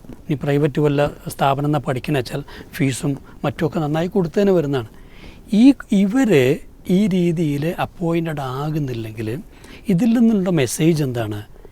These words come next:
ഈ മേഖലയിലേക്ക് വരുന്നതിൽ യാതൊരു കാര്യവും ഇല്ല എന്നുള്ളതാണ്. അപ്പം നമുക്ക് കൃത്യമായിട്ട് അറിയാൻ പറ്റും, ഇടക്കാലത്ത് ഇപ്പോൾ ടി ടി സി എന്ന് പറയുന്നത്, അല്ലെങ്കിൽ ഡി എൽ എഡ്, ഇന്നത്തെ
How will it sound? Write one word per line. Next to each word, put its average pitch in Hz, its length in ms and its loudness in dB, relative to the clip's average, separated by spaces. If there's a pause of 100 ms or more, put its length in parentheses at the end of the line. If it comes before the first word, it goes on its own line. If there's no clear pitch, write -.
(260)
ഈ 185 120 4
മേഖലയിലേക്ക് 135 840 -4
വരുന്നതിൽ 120 520 -8
യാതൊരു 113 420 -10 (100)
കാര്യവും 113 380 -10 (300)
ഇല്ല 117 160 -6
എന്നുള്ളതാണ്. 104 300 -10 (200)
അപ്പം - 160 0
നമുക്ക് 202 320 4 (380)
കൃത്യമായിട്ട് 202 520 4
അറിയാൻ 147 300 -2
പറ്റും, 135 300 -4 (540)
ഇടക്കാലത്ത് 180 720 0
ഇപ്പോൾ 147 840 -4 (100)
ടി 165 180 2
ടി 170 80 4
സി 165 160 -2
എന്ന് 156 140 0
പറയുന്നത്, 143 240 -2
അല്ലെങ്കിൽ 165 200 0
ഡി 180 40 2
എൽ 170 160 4
എഡ്, 131 140 -2
ഇന്നത്തെ 135 320 -4